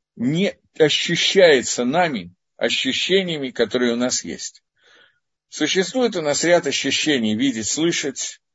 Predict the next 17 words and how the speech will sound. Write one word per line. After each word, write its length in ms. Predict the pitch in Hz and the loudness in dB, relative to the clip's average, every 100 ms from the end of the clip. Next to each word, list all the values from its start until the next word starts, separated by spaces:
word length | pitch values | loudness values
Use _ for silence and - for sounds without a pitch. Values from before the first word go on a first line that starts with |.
| _ _ | _ _
щупать, 560 | - - 170 160 127 107 | -8 0 2 4 2 0
нюхать, 640 | 123 151 - 117 - - _ _ _ _ | 0 0 -2 -4 -4 -8 _ _ _ _
пробовать 400 | 120 139 120 107 | 2 4 4 0
на 100 | 113 | -2
вкус. 540 | 110 - 156 - - _ _ _ _ _ _ _ | -2 0 0 0 -10 _ _ _ _ _ _ _
В 60 | 139 | -4
общем, 280 | 156 - 135 | -2 0 4
более 280 | 147 143 | 4 4
или 100 | 135 | 2
менее 320 | 131 131 127 117 | 2 0 -2 -4
все. 420 | - 90 69 - _ _ _ _ - _ _ _ _ _ _ _ _ _ _ _ _ _ _ _ _ _ _ _ _ _ _ _ _ _ _ _ _ _ _ _ _ _ - - _ _ _ _ _ _ _ _ - | -4 -6 -6 -10 _ _ _ _ -20 _ _ _ _ _ _ _ _ _ _ _ _ _ _ _ _ _ _ _ _ _ _ _ _ _ _ _ _ _ _ _ _ _ -20 -20 _ _ _ _ _ _ _ _ -8
Мне 300 | 110 147 185 | 0 2 2
задают 340 | 151 151 151 135 | 2 2 2 4
вопрос, 380 | 143 175 160 | 2 2 2
я 80 | 135 | 0
сейчас 280 | - 135 117 | 0 -2 -2
отвечу. 560 | 123 165 175 - 104 | -4 0 0 0 -6